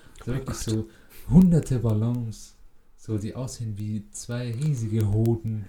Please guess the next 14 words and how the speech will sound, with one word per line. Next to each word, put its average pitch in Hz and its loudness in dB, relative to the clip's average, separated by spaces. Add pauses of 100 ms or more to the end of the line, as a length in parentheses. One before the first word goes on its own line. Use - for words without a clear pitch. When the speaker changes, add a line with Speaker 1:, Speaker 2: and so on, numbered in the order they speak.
Speaker 1:
fliegen 127 -2
Speaker 2:
Das, - 4
Speaker 1:
auf 113 2
das - -4
Feld. 104 -2 (100)
Speaker 2:
das - 4
war 120 10
das 120 4
passive 123 6
Rauchen, 113 0
äh, 110 -4 (300)
<laughs> 113 2 (880)
das - -4
ihn 123 0